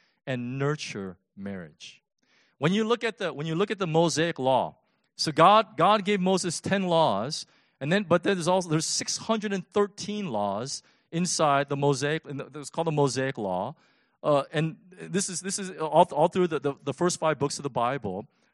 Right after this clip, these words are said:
Six hundred thirteen, most of those laws were dealing with governing relationships.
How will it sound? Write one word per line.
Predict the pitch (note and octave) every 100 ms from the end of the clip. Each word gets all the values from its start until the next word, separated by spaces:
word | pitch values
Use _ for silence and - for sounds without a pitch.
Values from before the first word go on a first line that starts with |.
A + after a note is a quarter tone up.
| _
Six | - - B3+
hundred | B3 A3+
thirteen, | G#3 - G#3+ F#3+ D3
most | C3 C#3 D#3 G3+ C#4 -
of | A#3+
those | A#3 F#3+
laws | F#3+ F#3+ A3 A#3+ - - _ _
were | - B2
dealing | - E3 F#3 F3
with | D#3 G#2+
governing | G2 C#3+ D3+ C#3 A#2 G#2+
relationships. | G2+ G#2 A2 A#2 G2+ - E2+ - -